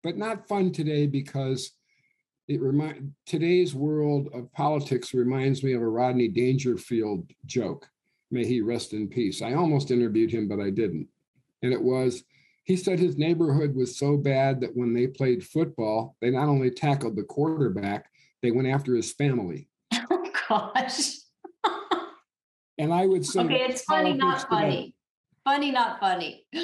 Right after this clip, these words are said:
Speaker 1: Well, it was, you know, the way he said it, it was quite funny. You know, "We were in such a bad neighborhood, you know, we were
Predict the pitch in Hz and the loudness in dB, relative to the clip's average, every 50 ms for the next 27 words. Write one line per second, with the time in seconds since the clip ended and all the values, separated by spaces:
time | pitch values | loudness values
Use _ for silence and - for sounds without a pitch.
0 | 349 349 330 311 143 139 139 131 135 160 165 175 170 160 156 156 143 143 190 175 | -6 -6 -6 -6 -2 0 2 2 2 2 0 -2 -2 -2 -2 -2 0 0 0 0
1 | 165 151 147 147 156 180 185 190 175 170 185 185 147 - - 196 190 185 147 135 | 2 0 0 0 2 2 2 2 2 2 2 0 -2 -2 -4 -4 -2 -2 -4 -4
2 | 139 - 147 139 139 - - - 160 147 143 143 - - 170 160 147 131 113 107 | -6 -6 -6 -6 -8 -8 -6 -4 -2 -2 -4 -4 -4 -4 -4 -2 -2 -2 -4 -4
3 | 120 147 147 143 139 143 165 170 202 220 196 175 160 147 180 196 170 - 135 123 | -4 -2 0 2 2 2 2 2 4 2 2 0 0 0 -2 -2 -2 -2 -2 0
4 | 160 170 175 170 175 175 185 180 180 151 147 170 180 175 165 165 160 156 147 147 | 2 2 2 0 0 -2 -2 -2 0 0 0 0 0 -2 -2 -2 -4 -4 -2 0
5 | 156 190 208 190 170 156 | 0 2 2 0 0 -2